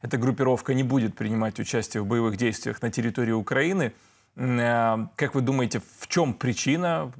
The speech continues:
Они что, себя дискредитовали, теперь им не дадут, э, получается, танков, авиации, потому что нету доверия? Или в чем причина?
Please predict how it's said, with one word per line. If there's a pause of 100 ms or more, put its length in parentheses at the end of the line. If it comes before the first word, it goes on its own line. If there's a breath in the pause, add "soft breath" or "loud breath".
(180)
Они
что,
себя
дискредитовали,
теперь
им
не
дадут,
э,
получается,
танков,
авиации,
потому
что
нету
доверия?
Или
в
чем
причина?